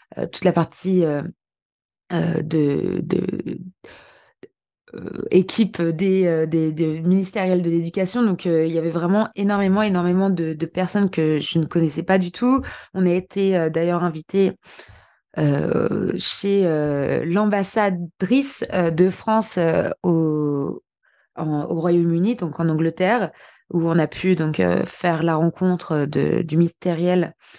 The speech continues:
euh, de l'éducation française. Donc, euh, il s'était déplacé de Paris, donc c'était super intéressant de,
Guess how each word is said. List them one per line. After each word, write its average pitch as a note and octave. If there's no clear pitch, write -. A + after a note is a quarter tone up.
euh, D#3+
de E3
l'éducation F3+
française. F3
Donc, D3+
euh, D3
il D3
s'était E3
déplacé E3
de D#3+
Paris, E3
donc F3
c'était -
super F#3
intéressant E3+
de, D#3+